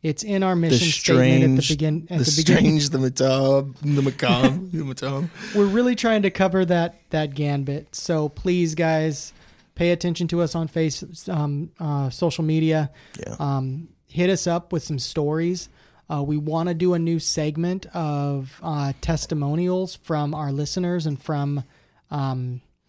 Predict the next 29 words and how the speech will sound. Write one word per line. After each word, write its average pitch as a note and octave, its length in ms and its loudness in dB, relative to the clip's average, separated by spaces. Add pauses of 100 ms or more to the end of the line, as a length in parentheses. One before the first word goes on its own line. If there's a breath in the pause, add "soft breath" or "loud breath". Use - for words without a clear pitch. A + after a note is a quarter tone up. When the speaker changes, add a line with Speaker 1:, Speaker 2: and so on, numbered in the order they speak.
(1300)
Speaker 1:
o-, E3 400 -8
other D3+ 220 -4
people. F3+ 460 -4 (380 loud breath)
Speaker 2:
Yeah, A#2+ 260 6
starting C3 380 4
on B2 80 6
the A#2+ 80 4
next A#2+ 320 2
episode. A#2 640 -2 (200)
Uh, A#2+ 200 2
we C3+ 100 4
were D3 100 2
gonna D3+ 160 4
do C3+ 140 4
it, A2+ 120 2 (360)
uh, A#2 200 0
this G2+ 300 -6
week, G#2+ 220 -6
but G#2 120 -4
it, G#2 200 -6
Speaker 1:
This F#3 140 -4
Speaker 2:
it - 60 -8
Speaker 1:
one's C#3 140 -4
running C3 180 -4
pretty C3+ 240 -6
long. B2 300 -6 (240 loud breath)
Speaker 2:
Yeah, A#2+ 380 4
um, A#2+ 480 4
so B2 420 2